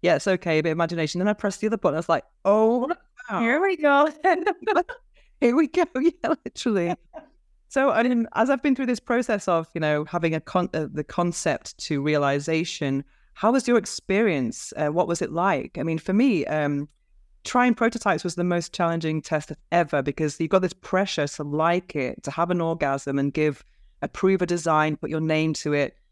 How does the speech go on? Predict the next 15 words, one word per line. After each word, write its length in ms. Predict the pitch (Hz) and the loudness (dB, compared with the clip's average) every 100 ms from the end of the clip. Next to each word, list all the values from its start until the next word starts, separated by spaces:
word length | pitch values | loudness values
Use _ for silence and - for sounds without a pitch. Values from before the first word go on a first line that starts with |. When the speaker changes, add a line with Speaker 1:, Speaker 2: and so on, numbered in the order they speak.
| _ - | _ -2
Speaker 1:
and 80 | |
then 120 | 156 160 | 0 2
give 220 | 160 - | 0 0
good 160 | 160 | -2
feedback 520 | - - 165 - 147 - | -2 -4 -2 0 -2 -2
to 100 | 147 | -8
these 180 | 143 | -8
de-, 200 | - 139 - 143 - | -4 -6 -6 -12 -6
um, 200 | 135 123 | -6 -4
engineers. 580 | 143 147 147 143 147 143 | -2 -2 0 -2 0 -2
And 100 | 143 | 0
I 100 | 170 | -2
found 340 | 180 196 180 170 | 0 0 0 0
in 80 | |
my 320 | 160 170 175 | -2 -2 -2